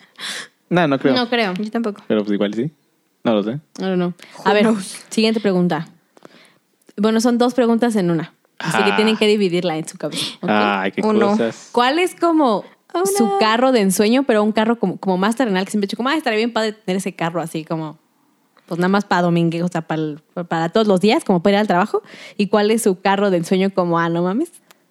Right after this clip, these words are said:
Speaker 2: ese carro podría gastarme cuatro millones de pesos en él.
Speaker 1: Ajá.
Speaker 3: Ok.
Speaker 2: Entonces son dos, pero es una.
Speaker 1: Ya.
Speaker 3: Primero el terrenal, ¿no?
Speaker 2: Ok, primero el terrenal. A ver.
Speaker 3: Para no confundir.
Speaker 1: Primero el terrenal. A ver, terrenal.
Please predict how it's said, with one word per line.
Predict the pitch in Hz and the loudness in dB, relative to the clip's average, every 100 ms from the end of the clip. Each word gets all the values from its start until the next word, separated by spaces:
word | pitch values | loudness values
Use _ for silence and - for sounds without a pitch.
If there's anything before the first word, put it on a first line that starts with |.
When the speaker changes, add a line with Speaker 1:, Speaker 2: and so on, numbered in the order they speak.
| _ _ _ _ _ _ _ _ | _ _ _ _ _ _ _ _
Speaker 2:
ese | 196 214 196 | -6 -6 -2
carro | - 226 247 240 _ _ _ _ _ _ _ _ _ _ | 0 0 -2 -4 _ _ _ _ _ _ _ _ _ _
podría | 196 190 190 | 0 2 0
gastarme | 190 185 185 180 | 0 0 -2 0
cuatro | 190 185 | 0 0
millones | 180 170 175 | 0 2 0
de | 170 | 0
pesos | 160 165 160 | -2 -2 -2
en | 143 | -8
él. | 160 _ _ _ _ _ _ _ _ - _ _ 370 | -10 _ _ _ _ _ _ _ _ -20 _ _ -6
Speaker 1:
Ajá. | 113 107 107 107 - | -4 -2 -4 -4 -8
Speaker 3:
Ok. | - 202 - | -10 -8 -8
Speaker 2:
Entonces | 185 185 - - - | -8 -8 -10 -16 -6
son | 180 180 | 0 2
dos, | 175 190 | 0 0
pero | 185 156 | -2 -2
es | 160 | -2
una. | - 160 _ _ _ _ | -6 -10 _ _ _ _
Speaker 1:
Ya. | 123 107 107 101 - _ _ _ _ _ _ _ - - | -2 0 0 0 -8 _ _ _ _ _ _ _ -20 -2
Speaker 3:
Primero | 247 269 294 | 0 2 2
el | 320 | 0
terrenal, | 262 196 185 175 | -2 -2 -4 -4
¿no? | 185 | -2
Speaker 2:
Ok, | - 190 190 | 0 2 2
primero | 190 190 202 | 2 2 2
el | 196 | 0
terrenal. | 180 170 165 156 - - | 0 0 -2 -4 -12 -4
A | 160 | -2
ver. | 160 | 0
Speaker 3:
Para | 196 | -2
no | 202 | -2
confundir. | 208 220 196 165 | -2 -2 -2 -6
Speaker 1:
Primero | - 135 127 | -6 -2 0
el | 139 | 0
terrenal. | 139 117 104 98 95 | 0 0 0 0 -2
A | 95 | -2
ver, | 98 | 0
terrenal. | 110 110 120 104 | 0 2 0 -2